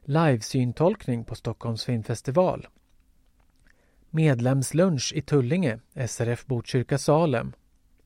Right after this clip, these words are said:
Medlemsmöte med D B F K. Medlemsträff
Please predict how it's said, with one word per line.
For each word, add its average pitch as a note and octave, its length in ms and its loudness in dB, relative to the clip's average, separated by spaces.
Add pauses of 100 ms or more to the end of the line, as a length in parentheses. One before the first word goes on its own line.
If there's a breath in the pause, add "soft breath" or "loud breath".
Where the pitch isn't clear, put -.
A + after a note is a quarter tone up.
(720)
Medlemsmöte C#3 1080 4
med C3 140 2
D C#3 160 6
B C#3 140 4
F D3 240 2
K. - 260 0 (1400)
Medlemsträff B2 1000 2